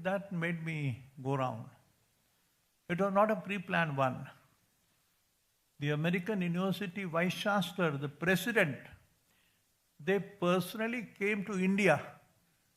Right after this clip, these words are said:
I said, "You need not come, you can send me invitation."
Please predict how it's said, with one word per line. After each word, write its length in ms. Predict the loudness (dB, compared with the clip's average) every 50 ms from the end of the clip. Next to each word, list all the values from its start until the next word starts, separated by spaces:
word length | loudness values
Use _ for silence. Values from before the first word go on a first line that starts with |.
| _ _ _ _ _ _ _ _ _ _ _ _ _ _ _ -6
I 160 | -6 -4 -4
said, 340 | -6 -6 -4 -4 -4 -4 -4
"You 220 | -6 -6 -6 -6
need 160 | -6 -6 -6
not 300 | -4 -2 -4 -4 -4 -8
come, 180 | -8 -8 -6 -6
you 100 | -8 -6
can 200 | -4 -2 -2 -2
send 260 | -2 -2 -4 -2 -2
me 80 | -2 -2
invitation." 580 | -2 -2 -2 -2 -2 -4 -4 -4 -6 -8 -10